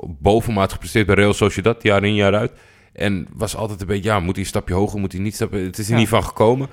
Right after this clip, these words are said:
Speaker 2: Maar waarschijnlijk vindt hij dit zelf wel lekker.
Speaker 1: Ja, ik denk, dit, dit is volledig zijn keuze. En hij, hij, eh, is ook, eh, was erg geliefd, eh, bij, bij Sociedad, maar, eh, hij wilde dit zelf.
Speaker 2: Ja. Nou ja, eh, jammer. Een hele leuke voetballer, maar d-, verder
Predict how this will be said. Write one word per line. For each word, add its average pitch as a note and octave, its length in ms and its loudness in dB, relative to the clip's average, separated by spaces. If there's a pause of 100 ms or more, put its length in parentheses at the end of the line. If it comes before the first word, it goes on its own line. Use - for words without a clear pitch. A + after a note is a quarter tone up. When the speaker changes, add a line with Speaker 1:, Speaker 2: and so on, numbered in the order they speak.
Speaker 2:
Maar C4+ 80 -2
waarschijnlijk F#3 400 -2
vindt C3 140 -14
hij A#2+ 100 -8
dit - 80 -8
zelf C3 180 -4
wel C3+ 100 -2
lekker. A#2+ 240 -6
Speaker 1:
Ja, D3+ 160 6
ik C#3+ 140 2
denk, C#3+ 160 0
dit, A#2+ 160 -2
dit F#2 140 0
is F2 100 -8
volledig G#2 540 4
zijn G2+ 200 0
keuze. G2+ 280 2
En G2 80 0
hij, G2 200 4
hij, F#2+ 460 0
eh, - 160 -8
is G#2 140 -4
ook, G2+ 220 2
eh, F#2 80 2 (320)
was G2 240 0
erg A2 220 2
geliefd, G#2+ 420 0
eh, F2+ 140 -2
bij, F#2 340 0
bij F#2 140 0
Sociedad, F#2+ 520 -2
maar, F2 260 0
eh, D#2+ 340 -2
hij F#2 140 2
wilde F#2 460 4
dit E2+ 180 -2
zelf. G#2 380 -2
Speaker 2:
Ja. F#3 300 0 (480)
Nou B2+ 160 -8
ja, A#2+ 220 -8
eh, - 180 -10 (220)
jammer. A#2+ 340 0
Een B2 140 -2
hele D#3 240 2
leuke B2 240 2
voetballer, E3+ 400 2
maar B2+ 200 2
d-, - 200 -6
verder C#3+ 420 4